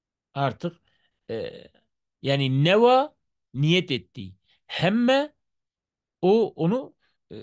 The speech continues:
yani uygulamaya koymak için teşebbüste bulundu. Azmetti. Bugünkü tabirle evet, azmetmek güzel.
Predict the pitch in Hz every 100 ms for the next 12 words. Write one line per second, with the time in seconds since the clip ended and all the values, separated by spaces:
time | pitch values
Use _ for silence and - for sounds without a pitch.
0 | 57 - _ _ _ _ _ - 143 139
1 | 190 190 160 185 180 202 147 - 156 165
2 | 214 220 147 - 254 311 _ _ _ _
3 | _ _ _ _ _ - 160 143 160 147
4 | - 190 139 127 113 95 87 - _ _
5 | _ _ _ _ _ _ _ _ _ _
6 | _ _ 143 165 143 131 - - 101 -
7 | 185 208 185 175 208 185 147 156 175 170
8 | 165 135 - 175 151 156 175 185 - 127
9 | 110